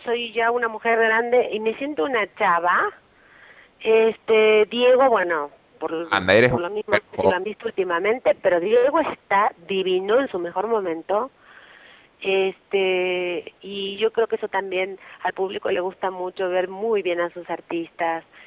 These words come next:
Speaker 1: que aún, este, se sigan conservando jóvenes, activos, este, y el público no sabes cómo lo agradece.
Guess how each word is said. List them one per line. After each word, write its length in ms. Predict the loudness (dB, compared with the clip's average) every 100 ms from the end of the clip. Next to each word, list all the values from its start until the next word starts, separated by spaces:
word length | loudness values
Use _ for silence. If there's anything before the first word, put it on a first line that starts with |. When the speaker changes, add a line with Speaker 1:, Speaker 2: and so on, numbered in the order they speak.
| -20 -4
Speaker 1:
que 100 | -2
aún, 420 | -2 -4 -6 -6
este, 320 | -8 -6 -8
se 140 | -8
sigan 320 | -10 -10 -10 -14
conservando 1000 | -16 -12 -10 -8 -8 -10 -10 -10 -12 -6
jóvenes, 960 | -2 0 0 -2 -2 -2 0 2 0 -2
activos, 1000 | -6 -6 -6 -2 2 4 6 6 4 2 -6 -20 -20 -14
este, 580 | -4 -2 -2 -4 -2 -2
y 180 | -2 0
el 140 | 0 0
público 400 | -2 -2 -2 -2
no 80 | -2
sabes 220 | -2 -2
cómo 180 | -2 0
lo 140 | 0
agradece. 720 | 0 -2 2 2 0 -6 -20